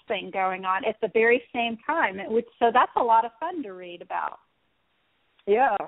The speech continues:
Speaker 2: yeah, right. Yeah, and the group consciousness part of it, uh, came up in, uh, oh, what chapter was that? Chapter, uh, hmm,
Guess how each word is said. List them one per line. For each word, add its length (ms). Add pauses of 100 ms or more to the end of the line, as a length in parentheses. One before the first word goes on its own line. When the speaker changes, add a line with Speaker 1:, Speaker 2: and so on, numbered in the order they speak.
(240)
Speaker 2:
yeah, 380 (340)
right. 320 (460)
Yeah, 220
and 100
the 40
group 300
consciousness 640
part 240
of 140
it, 160 (160)
uh, 220 (440)
came 220
up 300 (100)
in, 320
uh, 300 (1200)
oh, 160
what 160 (100)
chapter 300
was 220
that? 180 (100)
Chapter, 640 (360)
uh, 380 (680)
hmm, 300